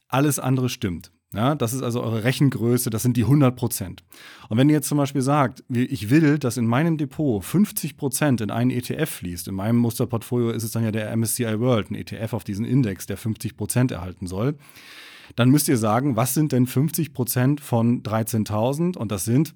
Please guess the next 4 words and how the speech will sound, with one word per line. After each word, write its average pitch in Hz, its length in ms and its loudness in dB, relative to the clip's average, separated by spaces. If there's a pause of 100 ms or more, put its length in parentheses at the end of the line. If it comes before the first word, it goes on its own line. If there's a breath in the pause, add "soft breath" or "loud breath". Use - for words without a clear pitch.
(120)
sechstausendfünfhundert. 113 1000 0 (300 loud breath)
Also 117 300 0
wisst 120 240 -2
ihr, 175 260 0